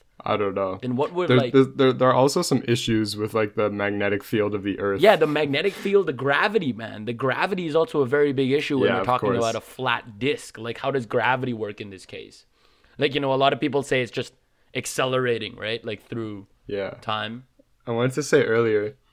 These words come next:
Speaker 1: that, like, okay, no one has ever seen a picture of the edge. And people might say, "Oh, we, we've just never been to the edge."
Speaker 2: Mm-hmm.
Speaker 1: Well, let me say one thing, okay?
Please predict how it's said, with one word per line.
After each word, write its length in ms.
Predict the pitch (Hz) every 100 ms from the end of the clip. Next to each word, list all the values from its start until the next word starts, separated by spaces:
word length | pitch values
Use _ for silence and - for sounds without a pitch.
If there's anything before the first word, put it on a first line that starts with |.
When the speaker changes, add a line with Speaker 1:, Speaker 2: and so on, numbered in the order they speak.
| _ -
Speaker 1:
that, 240 | 107 104
like, 280 | 107 101 - _ _
okay, 420 | - 117 98 92 107 -
no 160 | 113 127
one 100 | 147
has 120 | 131
ever 240 | 120 117 117
seen 400 | - 113 107 98
a 60 |
picture 340 | 98 113 - 104
of 80 | 95
the 160 | 98
edge. 480 | 98 87 90 - - _ _ _ _ _ _ _ _ -
And 400 | 120 110 110 104 _ _ _ - _ _
people 280 | - 127 127
might 240 | 117 110 107
say, 200 | 120 110
"Oh, 280 | 117 113 104
we, 200 | 107 110
we've 200 | 120 123
just 240 | 139 131
never 200 | 120 120
been 280 | 107 110 113
to 120 | 107
the 140 | 98 90
edge." 440 | 90 87 - - _ _ _ -
Speaker 2:
Mm-hmm. 280 | 107 110 95 _ _
Speaker 1:
Well, 200 | 113 107
let 140 | 104 113
me 100 | 127
say 220 | 127 131
one 260 | 107 104 101
thing, 200 | 95 92
okay? 380 | 90 98 95